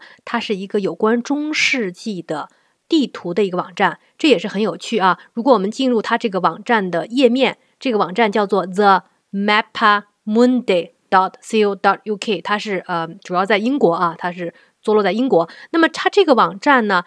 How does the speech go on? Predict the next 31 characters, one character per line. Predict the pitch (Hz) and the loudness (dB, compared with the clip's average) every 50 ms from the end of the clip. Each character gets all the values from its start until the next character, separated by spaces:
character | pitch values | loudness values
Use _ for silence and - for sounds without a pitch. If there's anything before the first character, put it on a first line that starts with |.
| _ _ _ | _ _ _
它 | - 254 | -4 -4
讲 | 247 - 226 170 175 180 | -2 0 -2 -2 -2 -4
呢， | 175 180 175 175 - _ _ _ _ _ | -4 -2 -2 -4 -4 _ _ _ _ _
认 | - 220 269 233 | -6 -2 0 2
为 | 220 226 | 2 2
中 | 233 - 311 320 311 320 311 | 0 0 -2 -2 -2 -2 -2
世 | - - - 269 233 196 | -4 -4 -2 -2 -4 -4
纪 | - - 254 233 196 | -4 -4 -4 -4 -2
的 | 175 170 156 185 - | -2 -4 -4 -4 -4
这 | - 233 196 | -4 -4 -2
个 | 175 156 147 - _ _ _ _ _ - | -2 -6 -8 -8 _ _ _ _ _ 0
地 | 285 247 196 | 0 0 0
图 | - - 185 170 180 | -2 -6 -6 0 4
啊， | 202 196 170 160 | 4 4 4 2
这， | - 233 214 202 185 | -2 -2 -2 -2 -2
这 | - 247 233 | 0 0 0
个 | 190 202 | 0 2
叫 | 208 220 185 170 | 2 2 2 2
Mappa | 175 185 202 208 214 226 - 214 220 208 208 | 0 -2 -2 0 0 -2 0 2 2 2 2
Mundi， | 208 214 226 247 247 226 - 196 175 175 _ _ _ _ _ - | 4 2 2 2 2 -2 -4 -4 -6 -8 _ _ _ _ _ -2
这 | - 339 | 2 2
样 | 302 262 226 | 2 4 2
的 | 220 | 0
一 | 226 | -2
个 | 202 220 220 196 175 165 - _ | -2 2 4 4 2 2 0 _
地 | - 302 277 - | 0 2 2 2
图 | - 202 202 240 | 2 0 0 2
认 | 240 277 262 226 | 2 2 2 2
为 | 208 220 | 2 0
是 | - - 233 202 185 _ _ _ | 0 0 -2 -2 -2 _ _ _
人 | - 196 | -2 -2